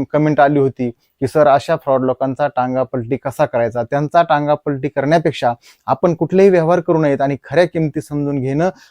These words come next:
हाच फ्रॉड टाळण्याचा सगळ्यात उत्तम पर्याय आहे. आणि चांगल्या चॅनलला, अ, फॉलो करणं आणि खरी माहिती कोण देतंय त्या व्यक्तीशी कनेक्ट राहणं, याच्याशिवाय हे फ्रॉड बंद होऊ शकत नाहीत. तर मित्रांनो, आपल्याला हा व्हिडिओ कसा वाटला?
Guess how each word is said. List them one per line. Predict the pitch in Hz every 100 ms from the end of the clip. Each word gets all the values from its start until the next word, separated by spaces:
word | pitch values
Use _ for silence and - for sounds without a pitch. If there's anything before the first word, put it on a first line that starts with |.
| _
हाच | 147 175
फ्रॉड | 160 151 151 135
टाळण्याचा | 131 131 127 123 156
सगळ्यात | - 123 139 135
उत्तम | 131 123 - 156 151
पर्याय | 131 127 131
आहे. | 131 127
आणि | 156 151
चांगल्या | 135 135 139 165
चॅनलला, | 160 143 127 131 135 - - _ _ 139
अ, | 131 123
फॉलो | - 180
करणं | 185 151 131
आणि | 127 135 -
खरी | 156
माहिती | 170 156 151
कोण | 160 165 156
देतंय | 143 135 135 - -
त्या | 143 151
व्यक्तीशी | - 139 - 131 135
कनेक्ट | - 170 165
राहणं, | 147 135 139 - - _
याच्याशिवाय | 135 127 165 - 143 135
हे | 120 135
फ्रॉड | - 123 127
बंद | 120 123 113
होऊ | 110 117
शकत | - 110 151 _ -
नाहीत. | 123 117 110 - _ -
तर |
मित्रांनो, | 143 156 175 180
आपल्याला | 156 160 143
हा |
व्हिडिओ | 147 143 147
कसा | 139 143 185
वाटला? | 156 127 113